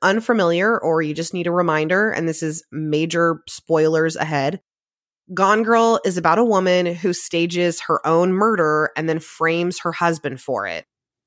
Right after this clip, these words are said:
Then she shows up later alive, saying she's been kidnapped but managed to escape. Mustard told Denise's parents to watch the movie so that they could understand what their daughter was doing.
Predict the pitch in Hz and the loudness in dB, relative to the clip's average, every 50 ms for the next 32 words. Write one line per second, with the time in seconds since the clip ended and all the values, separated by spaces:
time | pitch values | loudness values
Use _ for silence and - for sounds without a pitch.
0 | _ - 156 180 196 - - 208 196 - - 190 185 185 - 202 190 190 185 180 | _ -4 -2 -2 0 0 -2 -2 -2 -2 0 2 2 2 2 0 -2 0 0 0
1 | 180 185 202 233 226 208 170 151 139 139 147 175 208 - - 160 139 165 - - | 0 2 2 2 2 2 2 2 4 4 2 0 0 -2 -4 -4 -4 -4 -4 -6
2 | 165 - - 170 160 156 - - 302 262 220 196 170 165 160 160 - - - 165 | -8 -4 -4 -4 -4 -4 -4 -2 -2 0 0 2 2 2 2 0 -2 -4 -6 -4
3 | 160 165 160 156 160 - - - 156 156 - - - - 190 139 - - _ _ | -2 -2 -2 -2 -4 -6 -6 -8 -8 -8 -8 -8 -6 -4 -4 -4 -6 -8 _ _
4 | _ _ _ _ _ _ _ _ _ _ _ _ _ _ _ _ _ _ - 196 | _ _ _ _ _ _ _ _ _ _ _ _ _ _ _ _ _ _ -2 0
5 | 214 247 285 - - 320 277 254 - 285 285 269 226 247 233 226 226 226 226 220 | 2 2 2 2 0 0 0 0 0 0 0 0 0 0 0 0 0 -2 -4 -8
6 | - - 220 214 202 202 202 - - - 196 208 202 208 - - - 214 208 202 | -6 -4 -2 0 0 0 0 -2 -4 -2 0 0 0 0 0 -2 -2 0 2 2
7 | 196 175 165 151 135 135 160 151 - - 185 190 170 180 180 170 180 185 175 165 | 2 2 0 0 -2 -2 -4 -6 -4 -2 -2 0 0 2 0 0 0 0 0 0
8 | 160 165 - - 180 160 147 143 135 - 147 147 147 156 143 135 127 120 - - | 0 -2 -2 0 0 0 2 0 0 -2 -2 -2 0 2 2 2 2 0 -2 -4
9 | 139 139 - 139 127 101 101 92 92 156 | -6 -6 -2 -2 0 0 0 -2 -4 -6